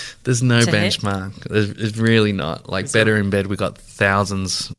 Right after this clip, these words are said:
Speaker 1: a week. Like, it was just, it was really good. Uh, it had always been strong, but it's, we're talking about sex, we're cheating, you know what I
Speaker 2: Yeah.
Speaker 1: mean? Like,
Speaker 2: <laughs> Yeah.
Speaker 1: you talk about, especially, like, you know, we talked about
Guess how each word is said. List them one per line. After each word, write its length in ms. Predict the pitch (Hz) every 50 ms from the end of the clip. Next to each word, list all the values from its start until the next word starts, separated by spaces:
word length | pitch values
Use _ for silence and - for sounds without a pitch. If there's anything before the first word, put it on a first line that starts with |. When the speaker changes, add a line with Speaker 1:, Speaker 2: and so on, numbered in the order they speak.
| _ _
Speaker 1:
a 100 | - 107
week. 420 | 92 92 90 87 87 85 - - -
Like, 180 | 92 90 87 85
it 40 | 85
was 160 | 92 95 -
just, 340 | - 101 95 90 - - -
it 80 | 98 101
was 160 | 95 98 95
really 340 | 95 101 101 104 98 98 95
good. 300 | 95 92 90 92 - - -
Uh, 120 | - 117 120
it 180 | - - 131 107
had 180 | 107 113 107 110
always 320 | 107 107 113 113 107 98
been 280 | - 92 90 95 107 107
strong, 360 | - - - 90 76 90 98
but 140 | 101 101 104
it's, 240 | 101 98 - -
we're 100 | - 117 110
talking 220 | 110 117 123 123
about 220 | 110 107 101 85 -
sex, 380 | - - 117 110 - - -
we're 60 | - 92
cheating, 440 | - - 113 113 104 92 78 - -
you 80 | - 90
know 80 | 160
what 100 | 156 151
I 40 | 147
Speaker 2:
Yeah. 40 | -
Speaker 1:
mean? 180 | 98 104 110 104
Like, 280 | 98 95 92 - 170
Speaker 2:
<laughs> 20 | -
Yeah. 80 | 190
Speaker 1:
you 60 | - -
talk 120 | - 120
about, 260 | 113 101 101 95 - - - - - 220 170 - -
especially, 440 | - - - - 147 135 - 135 117
like, 200 | 101 95 95 98
you 60 | 113 110
know, 140 | 78 87
we 80 | 107 123
talked 240 | 120 - 95 92 -
about 260 | 90 92 90 87 -